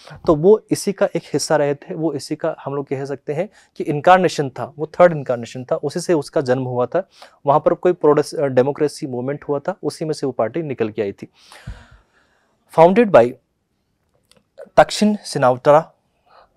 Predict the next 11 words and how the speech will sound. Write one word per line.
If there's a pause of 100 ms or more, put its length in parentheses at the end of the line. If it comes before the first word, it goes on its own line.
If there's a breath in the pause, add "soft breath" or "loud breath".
(380)
who (640 soft breath)
was (460)
ousted।
अब
यहाँ
पर,
अ,
अगर
आप
देखोगे
वर्ड